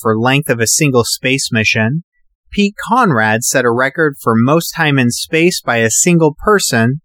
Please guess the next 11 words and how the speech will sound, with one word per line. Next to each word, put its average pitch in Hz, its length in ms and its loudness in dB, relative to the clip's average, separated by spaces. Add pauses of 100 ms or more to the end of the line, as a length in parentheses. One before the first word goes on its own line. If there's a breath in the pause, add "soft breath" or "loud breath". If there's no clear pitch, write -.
over 127 320 0
his 120 200 0
career, 113 580 -2 (500)
with 120 240 0 (160)
forty-nine 180 580 2
days, 110 540 -2 (200)
three 151 300 2
hours, 110 560 0
and 120 180 0 (140)
thirty-eight 160 500 2
minutes 160 600 -2